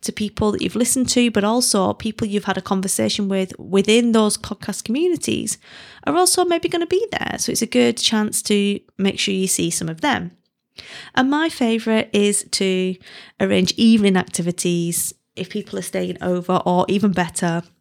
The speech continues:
Airbnb it and sleep over it up and have a big, like, knit night, especially if it's a couple of days shows. You might not wanna go out every night. You might have had enough of, of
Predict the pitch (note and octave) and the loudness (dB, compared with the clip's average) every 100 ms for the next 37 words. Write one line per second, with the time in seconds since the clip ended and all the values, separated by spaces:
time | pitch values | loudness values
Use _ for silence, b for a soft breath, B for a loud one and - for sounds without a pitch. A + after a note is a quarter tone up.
0 | _ - F#3 F3+ F#3 F3 F3 E3+ E3 - | _ 2 2 4 4 4 4 4 2 -2
1 | - F3 F3 E3+ D#3 - D3 - - - | 0 0 0 -2 -4 -4 -4 -2 -2 -2
2 | F#3 F#3+ F#3 F#3 G3 F3+ F3 - F3+ G#3+ | 0 0 2 2 2 0 -2 -4 2 2
3 | - F#3+ F3+ - - - - - B3+ - | 2 0 -2 -2 -8 -8 -6 -4 -2 0
4 | C4 B3 B3 - A#3+ A#3+ B3 B3+ B3 B3+ | 0 0 -2 -4 -4 -2 -4 -2 -2 0
5 | B3 A#3+ - A#3+ B3+ D#4 F4+ - B B | 0 2 2 2 0 -2 -2 -6 B B
6 | B B B B A#3 C4 D#4 D#4 D#4+ D#4+ | B B B B 6 6 6 4 2 4
7 | D#4 E4 F#4 B3+ G#3 E3+ D#3+ E3 - G3+ | 2 2 0 2 4 4 0 -2 0 2
8 | G#3 A3+ A3+ - G3 - G#3 G3+ G#3 - | 4 4 2 0 -4 -2 0 2 2 0
9 | G3 F#3+ - - - F#3 F3+ - | 0 0 -2 -10 -4 -4 -4 -14